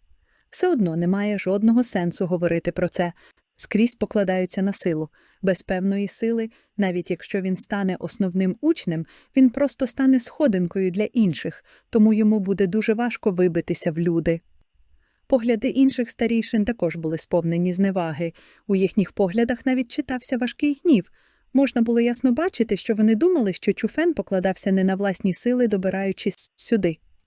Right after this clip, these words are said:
«Старий Лі, ти бачив результати, показані щойно, тож ми передаємо цих дітей у твої руки». Шестеро старішин встали і приготувалися йти, але перш ніж піти, вони звернулися до Сумей.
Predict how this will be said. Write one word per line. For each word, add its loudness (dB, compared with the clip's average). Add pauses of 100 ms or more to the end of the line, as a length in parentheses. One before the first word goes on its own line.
(520)
«Старий 0
Лі, -4 (340)
ти 2
бачив -2
результати, -4
показані -2
щойно, -4 (420)
тож 0
ми 4
передаємо -2
цих -4
дітей -4
у -6
твої -2
руки». 0 (1400)
Шестеро -2
старішин 0
встали -4
і -2
приготувалися -2
йти, 0 (380)
але 2
перш -4
ніж 0
піти, 0
вони 0
звернулися -2
до -2
Сумей. -2